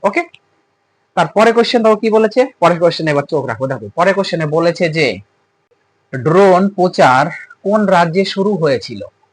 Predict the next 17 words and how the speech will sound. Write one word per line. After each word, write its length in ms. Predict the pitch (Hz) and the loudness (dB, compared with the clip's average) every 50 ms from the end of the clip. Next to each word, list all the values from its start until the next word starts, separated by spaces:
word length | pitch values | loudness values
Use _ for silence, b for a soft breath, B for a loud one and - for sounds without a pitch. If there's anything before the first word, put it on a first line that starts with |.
| _ _ _ _ _ _ _ _ _ _ _ | _ _ _ _ _ _ _ _ _ _ _
কি 80 | - 160 165 | -6 -2 0
বলেছে? 280 | 180 180 175 175 208 214 294 - _ _ _ _ _ _ _ _ _ _ - 135 | 2 2 2 0 -2 -6 -6 -8 _ _ _ _ _ _ _ _ _ _ -8 -4
বলেছে 260 | 156 160 170 170 208 190 151 135 | -2 -2 0 2 0 0 0 0
ড্রোন 260 | 127 160 170 185 208 214 214 - | -2 0 0 0 0 0 -2 -2
প্রচার 440 | - 170 160 160 - 120 110 110 113 156 151 B B B B - | -2 -2 -2 -2 -2 -2 -2 -2 -2 -4 -6 B B B B -4
কোন 140 | 214 208 220 208 175 160 | -2 0 0 0 0 0
রাজ্যে 280 | 151 151 151 147 190 190 190 - | 0 0 0 -2 -4 -4 -4 -4
শুরু 160 | 196 196 214 208 180 | -6 -6 -6 -6 -4
হয়েছিল? 360 | 160 135 117 - - 107 98 - - _ _ _ _ _ - 165 | -4 -6 -6 -6 -10 -14 -16 -18 -20 _ _ _ _ _ -6 -6
এই 60 | 160 160 | -4 -2
প্রশ্নের 400 | 170 165 156 - - 123 110 123 - - _ _ - - | -2 -4 -4 -4 -4 -4 -4 -4 -6 -8 _ _ -14 -6
সঠিক 280 | - 160 160 165 175 - - - | -2 -2 -2 -2 -4 -6 -6 -4
অ্যান্সার 380 | 151 147 165 156 - 196 180 180 175 - | -2 -2 -2 -2 -2 -2 -2 -2 -2 -6
তোমাদের 340 | 131 120 113 101 101 98 101 - _ _ _ _ b b b b b 151 156 | -6 -6 -6 -6 -6 -8 -10 -12 _ _ _ _ b b b b b -2 0
মধ্যপ্রদেশ 720 | 175 180 170 - 202 - - 147 139 131 123 127 123 120 - - - _ - 131 127 | 0 0 0 0 -2 -2 -4 -4 -4 -4 -2 -4 -4 -6 -8 -12 -16 _ -4 0 2
রাজ্যে, 340 | 127 131 127 117 - - - _ _ _ _ _ _ _ - 147 151 | 2 2 0 -2 -10 -20 -20 _ _ _ _ _ _ _ -10 -6 -4
মধ্যপ্রদেশ 560 | 170 170 165 190 180 180 185 175 185 185 | -4 -2 -2 -2 -2 -2 -2 -4 -4 -4